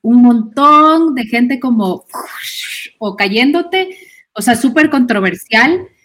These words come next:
eh, constantemente, y, y claro, al final del día dices, "Ya no di-, ya mejor no,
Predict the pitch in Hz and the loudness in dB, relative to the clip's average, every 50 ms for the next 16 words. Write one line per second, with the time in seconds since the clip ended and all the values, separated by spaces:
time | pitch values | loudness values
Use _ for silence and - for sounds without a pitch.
0 | _ _ _ _ - 220 208 202 190 190 185 185 - - - _ 190 - 214 208 | _ _ _ _ -4 -2 -2 0 0 0 0 -2 -4 -6 -10 _ -8 -4 -2 -2
1 | 190 208 - 226 233 247 247 277 254 240 220 233 247 240 277 277 285 - - - | -2 0 2 4 4 4 4 4 4 4 4 2 0 -2 -2 -4 -4 -6 -6 -4
2 | 220 208 233 - - 208 196 190 - 269 294 311 285 240 220 220 208 214 214 226 | -4 -4 -4 -6 -8 -10 -10 -6 -2 0 2 2 2 0 -2 -2 -2 -2 -2 0
3 | 214 226 240 277 269 311 294 - 269 285 285 269 277 262 - 302 302 294 294 - | 0 0 0 2 2 0 0 0 -2 -4 -2 -2 -4 0 0 0 0 0 -2 -6
4 | _ _ _ _ _ _ _ _ _ _ _ _ _ 220 220 285 339 403 392 320 | _ _ _ _ _ _ _ _ _ _ _ _ _ -2 0 2 2 2 2 0
5 | 320 - - 233 269 349 392 381 - 359 359 359 392 | 0 0 0 0 0 0 0 0 2 2 2 2 0